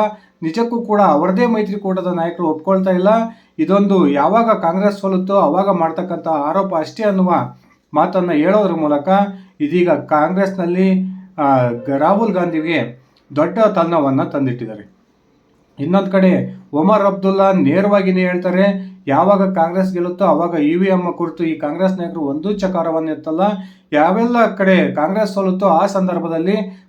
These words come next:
ಪದೇ ಪದೇ ಇ ವಿ ಎಂ ನ ಮೇಲೆ ಒಂದು ದಾಖಲೆ ಇಲ್ಲದ ಆರೋಪವನ್ನ ಮಾಡೋದ್ರ ಮೂಲಕ ಕಾಂಗ್ರೆಸ್ ನಾಯಕರು ಮುಜುಗರಕ್ಕೀಡಾಗ್ತಾ ಇದ್ದಾರೆ ಅನ್ನುವ ಮಾತನ್ನ ಹೇಳಿದ್ರೆ, ಅಭಿಷೇಕ್ ಬ್ಯಾನರ್ಜಿ ಕಾಂಗ್ರೆಸ್ ನಾಯಕರಿಗೆ ಏನಾದ್ರೂ ಇ ವಿ ಎಂ ನ ಮೇಲೆ ಅನುಮಾನ ಇದ್ರೆ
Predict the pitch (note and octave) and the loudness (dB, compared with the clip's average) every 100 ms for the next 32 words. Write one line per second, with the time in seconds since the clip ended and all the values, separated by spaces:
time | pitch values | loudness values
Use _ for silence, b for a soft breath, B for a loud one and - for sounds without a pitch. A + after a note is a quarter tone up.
0 | - D3 G#3+ A3+ A3 F#3+ D#3+ F3+ G#3 G#3 | -2 0 0 0 2 4 4 4 2 2
1 | G3 F#3 F3 E3+ F3 C3+ A#2 b b b | 2 2 0 0 0 0 -4 b b b
2 | b E3 F3 D3 B2+ D#3+ G#3+ A#3 A3 G#3 | b -4 -2 0 2 2 2 0 2 2
3 | F#3 A3+ A3 F#3 D#3 D3+ F#3 G3 G3 F#3 | 2 2 4 4 4 2 0 0 2 2
4 | E3+ E3 D#3+ F3+ F3 D#3+ D#3+ D#3 F#3+ G3 | 0 0 0 0 -2 -2 -4 -2 -2 -4
5 | B B _ D3+ F3 F#3+ F#3+ F#3 E3 D#3+ | B B _ -2 0 2 0 0 -4 -2
6 | D#3+ D3 D3 G#3+ G#3 F#3+ F3 F3 D#3+ - | -4 -2 -2 -2 -2 -2 -2 -2 -4 -6
7 | - D#3 D3+ D3 D3 C#3+ C#3 E3+ F3+ D3+ | -4 -2 -2 -2 -2 -2 -2 -2 -2 -2
8 | C#3+ C3+ F#3 G3+ F#3 - _ D3 F#3+ G3+ | -2 -2 0 -2 -4 -16 _ -4 -4 -2
9 | G#3+ E3+ F3 E3 D#3 E3+ G#3 F#3+ - _ | -2 -2 -2 0 -2 0 -2 -2 -12 _
10 | D3 F#3 G#3 G#3 G3 F3+ F#3 D#3+ D#3 D#3+ | 0 0 0 0 0 -2 -2 -2 -2 -2
11 | D#3+ D#3 D#3+ F#3+ A3 G#3 G3 E3+ D#3+ D#3+ | -2 0 0 0 0 0 0 0 -2 -2
12 | C#3+ E3+ G3+ F#3+ D#3+ D3 F#3 G#3 G3 | -2 0 2 2 0 -2 -2 -2 -4